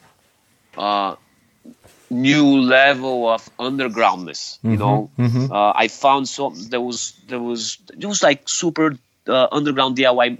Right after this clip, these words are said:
Speaker 1: uh, fanzine, but there was, uh, reviews of, of, of records,
Speaker 2: Mm-hmm.
Speaker 1: and there was addresses of, uh, of labels and, and mail orders and, and, and bands.
Speaker 2: Mm-hmm.
Speaker 1: So I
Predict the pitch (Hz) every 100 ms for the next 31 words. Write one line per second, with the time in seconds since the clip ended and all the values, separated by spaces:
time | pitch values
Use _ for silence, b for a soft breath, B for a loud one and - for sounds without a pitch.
0 | - 107 113 110 107 - 123 120 110 117
1 | 107 104 107 104 101 - B B B B
2 | B 98 101 101 95 92 85 _ B B
3 | B B B B - 113 104 120 147 156
4 | 135 110 - - 107 - - - 101 107
5 | 113 139 156 151 156 - - b 117 107
6 | 107 101 101 95 - 117 139 135 135 127
7 | 110 98 - 98 90 98 101 110 135 135
8 | 135 139 117 107 98 98 95 87 - 85
9 | 90 87 - - 98 113 131 139 131 127
10 | 127 117 95 95 95 95 92 90 - -
11 | - 92 95 120 131 139 - 120 117 127
12 | 127 120 117